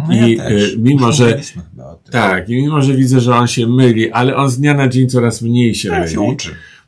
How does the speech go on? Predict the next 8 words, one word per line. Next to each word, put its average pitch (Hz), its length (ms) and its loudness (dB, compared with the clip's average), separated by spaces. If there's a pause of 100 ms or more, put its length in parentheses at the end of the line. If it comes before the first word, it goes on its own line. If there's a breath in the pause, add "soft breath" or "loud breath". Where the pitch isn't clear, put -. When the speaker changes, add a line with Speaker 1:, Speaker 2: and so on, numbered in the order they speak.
Speaker 2:
No, 127 160 0
u-, 120 320 -2 (100)
uwielbiam 147 480 2
różne 143 340 2
rzeczy, 127 260 -2
które 131 640 0 (240 loud breath)
nie 120 240 0
są 131 360 0